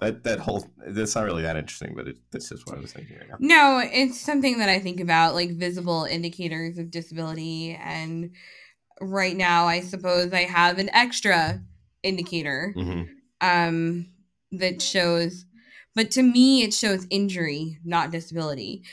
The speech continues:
Speaker 2: And I know that
Speaker 1: Right.
Speaker 2: injuries can cause disability, and I know that injuries are, in many cases, disability,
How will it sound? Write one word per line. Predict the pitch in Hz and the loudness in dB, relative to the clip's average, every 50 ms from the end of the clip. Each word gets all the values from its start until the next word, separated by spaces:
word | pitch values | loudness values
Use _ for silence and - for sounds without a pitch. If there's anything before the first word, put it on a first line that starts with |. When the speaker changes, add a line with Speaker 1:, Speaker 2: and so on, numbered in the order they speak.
| - - - _ - | -20 -20 -10 _ 0
Speaker 2:
And | 185 190 | 2 2
I | 190 190 | 4 4
know | 190 190 185 185 | 4 4 4 4
that | 185 - | 4 2
Speaker 1:
Right. | - 185 | 2 0
Speaker 2:
injuries | 185 185 180 175 175 165 170 165 - | 0 -2 -2 0 0 0 -2 -2 -4
can | - 190 175 | -8 -10 -10
cause | 175 180 170 160 160 170 170 | -4 -2 0 0 0 0 -2
disability, | 175 170 175 175 175 170 170 165 165 160 160 | -6 -10 -8 -6 -4 -2 -2 -2 -2 -4 -4
and | 160 160 | -4 -2
I | 160 160 | -2 -2
know | 160 | -4
that | 160 156 - | -4 -4 -4
injuries | 170 170 170 160 165 165 160 156 151 - | -4 -4 -4 -4 -4 -4 -4 -6 -6 -2
are, | - 165 165 165 160 156 156 160 185 185 - - - - - _ _ - | 2 4 4 4 4 2 0 -4 -6 -10 -14 -20 -20 -20 -20 _ _ -4
in | 190 190 | -4 -2
many | 175 165 165 170 | -2 -2 -2 -2
cases, | 185 185 180 175 175 - 170 165 165 165 | -4 -4 -4 -4 -4 -4 -4 -6 -6 -6
disability, | - 170 170 175 170 165 160 160 156 156 151 151 156 160 | -8 -10 -8 -6 -4 -4 -2 -2 -4 -4 -6 -6 -4 -6